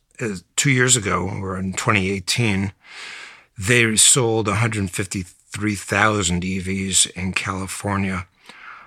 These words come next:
Um, number two was a distant number two is New York State at fifteen thousand seven hundred. So this is a, a sizable und-, undertaking, and, uh, I wonder if you could tell us a little bit about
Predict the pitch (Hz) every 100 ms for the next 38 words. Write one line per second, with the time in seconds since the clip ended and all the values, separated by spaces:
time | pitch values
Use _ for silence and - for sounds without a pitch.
0 | _ - 104 98 98 92 87 - _ _
1 | _ _ - 110 120 110 - 135 131 120
2 | 98 95 87 107 - 104 98 104 95 90
3 | - 107 92 95 101 98 - - 110 101
4 | 92 - - 127 - 101 101 92 98 98
5 | 92 87 - 98 95 95 101 95 - -
6 | - - - - - - 117 117 196 254
7 | 180 107 95 - - 98 - - 135 175
8 | 143 107 101 98 101 95 - - 127 110
9 | - 92 85 90 90 95 90 110 95 92
10 | 98 98 113 147 143 101 - - 120 117
11 | - - - 110 117 104 104 95 98 95